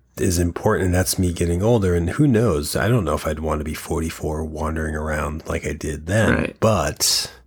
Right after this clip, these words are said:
Speaker 1: there is a part of an identity, or there was a developing identity that I had that I don't have anymore.
Speaker 2: Right.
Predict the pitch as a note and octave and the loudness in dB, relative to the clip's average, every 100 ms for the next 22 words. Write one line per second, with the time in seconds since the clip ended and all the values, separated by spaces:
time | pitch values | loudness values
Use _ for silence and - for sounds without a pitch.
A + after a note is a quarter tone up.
0 | _ _ - - - _ - F#2 - G#2+ | _ _ -20 -20 -20 _ 0 0 2 2
1 | G2 - F#2+ - - - D3+ C#3 - G2 | 2 0 -4 -6 -10 -2 0 0 -2 -2
2 | F#2 E2+ F2 - A2 G#2+ G2 F#2+ G#2+ G#2 | 0 -2 -8 -2 2 2 2 0 2 2
3 | - F#2+ F2 C#2 G2 - - E2 F2 E2+ | 2 -2 -2 -4 -8 -8 -4 0 0 0
4 | E2 D#2+ E2 D2 G2+ G2+ F2+ F2 E2 E2 | -2 -2 -2 2 4 4 0 -2 -2 -2
5 | D#2+ - F#2+ G2 G#2 G2 A#2+ D3+ C#3 C3+ | -4 -2 0 2 2 2 2 0 2 2
6 | B2 C3 B2 B2 D3 F2+ D2+ D2 D2 A#1+ | 4 2 2 4 4 2 0 -2 -4 -2
7 | G#2+ G2 - | 0 0 -4